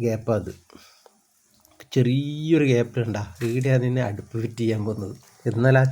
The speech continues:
ചെറിയ സ്ഥലം കൂടി വേസ്റ്റായി കളഞ്ഞിട്ടില്ല. ആ ചെറിയ സ്ഥലത്ത് ഒരു അടുപ്പ് ഫിറ്റ് ചെയ്യാനുള്ള സൗകര്യമാക്കി. അടുത്തത് വർക്ക് ഏരിയ ആണേ.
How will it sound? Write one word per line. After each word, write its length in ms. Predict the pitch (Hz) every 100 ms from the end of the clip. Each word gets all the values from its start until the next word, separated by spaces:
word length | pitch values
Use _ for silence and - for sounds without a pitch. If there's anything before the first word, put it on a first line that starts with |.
| 135
ചെറിയ 420 | 117 113 113 127 131
സ്ഥലം 320 | 127 113 113 113
കൂടി 140 | 120 113
വേസ്റ്റായി 440 | 101 - - 110
കളഞ്ഞിട്ടില്ല. 460 | 107 92 90 - 92 - - - - _ _ _
ആ 100 | 123 -
ചെറിയ 340 | 113 113 117 117
സ്ഥലത്ത് 380 | 113 104 - 135 - _ _ _ _ -
ഒരു 100 | 113
അടുപ്പ് 220 | 104 95 117
ഫിറ്റ് 200 | 113 -
ചെയ്യാനുള്ള 300 | 107 104 107 110
സൗകര്യമാക്കി. 560 | 107 101 101 - - - _ _ _ _ _ _ 165 _ _ _ _ _ _ _ _ _ _ _ _ _ _ -
അടുത്തത് 300 | 117 110 131 135
വർക്ക് 480 | 120 110 - - 120
ഏരിയ 160 | 117 107
ആണേ. 180 | 98